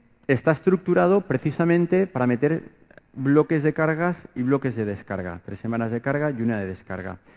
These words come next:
Precisamente porque en esa semana de descarga es donde se producen esos efectos adaptativos y de recuperación muy importantes para todos vosotros.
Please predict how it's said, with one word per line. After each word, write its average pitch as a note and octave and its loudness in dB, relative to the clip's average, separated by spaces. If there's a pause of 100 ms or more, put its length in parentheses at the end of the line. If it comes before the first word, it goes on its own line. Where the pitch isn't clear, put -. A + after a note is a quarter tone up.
(160)
Precisamente E3+ 0 (420)
porque A#2+ -2
en B2 4
esa D3 0
semana D3+ 2
de D3+ 4
descarga D#3+ 0 (800)
es C3+ 0
donde C#3+ 4
se - -6
producen B2 0
esos D3 -2
efectos E3 -2 (100)
adaptativos D3+ 0
y C3+ -2
de B2+ 2
recuperación B2 0
muy C#3 4
importantes C3 0
para G2+ -4
todos A#2+ -6
vosotros. F#2 -10